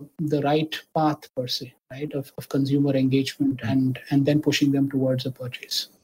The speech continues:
Speaker 2: Yeah, and that's a, that's also a very interesting, uh, uh, product line that you're talking about, right? I mean, obviously, the shoes market, like you said, is absolutely well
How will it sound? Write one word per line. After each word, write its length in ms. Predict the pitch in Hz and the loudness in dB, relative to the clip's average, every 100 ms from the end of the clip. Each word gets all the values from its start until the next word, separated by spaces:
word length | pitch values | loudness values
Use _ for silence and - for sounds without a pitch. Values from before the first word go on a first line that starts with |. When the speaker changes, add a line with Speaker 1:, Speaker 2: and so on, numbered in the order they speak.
| - | -10
Speaker 2:
Yeah, 280 | 113 107 247 | 2 2 4
and 220 | 120 120 | 4 4
that's 280 | 120 135 - | 4 2 4
a, 300 | 247 214 - | 4 4 2
that's 240 | - 135 - | 0 0 0
also 300 | 170 - 220 | -2 0 0
a 20 | |
very 260 | 156 170 202 | 2 2 2
interesting, 600 | 165 190 - 214 202 175 | 0 -2 0 0 2 2
uh, 260 | 143 123 113 - | 2 2 -2 -2
uh, 180 | 95 95 - - | 0 0 -2 0
product 320 | 123 143 180 | 4 4 4
line 580 | 123 107 131 147 123 - - | 6 8 8 6 4 0 0
that 160 | 120 113 | 0 2
you're 120 | 120 | 2
talking 360 | 117 107 113 117 | 2 0 0 -2
about, 340 | 98 87 - | -2 -2 0
right? 220 | 104 113 | 0 2
I 80 | 113 | 2
mean, 180 | 110 104 - - - | 0 -4 -8 -20 -8
obviously, 460 | 123 131 147 131 - - - _ - | -4 0 0 0 -4 -18 -20 _ -2
the 80 | |
shoes 380 | 135 - 147 156 | 0 2 2 2
market, 500 | 139 120 127 156 151 | 4 4 4 2 4
like 220 | 139 135 | 4 2
you 60 | 139 | 0
said, 300 | 135 135 131 | 2 2 2
is 200 | 127 117 - | 0 -4 -4
absolutely 640 | 123 - 143 135 131 127 | -4 -2 0 0 0 0
well 240 | 113 117 | 2 0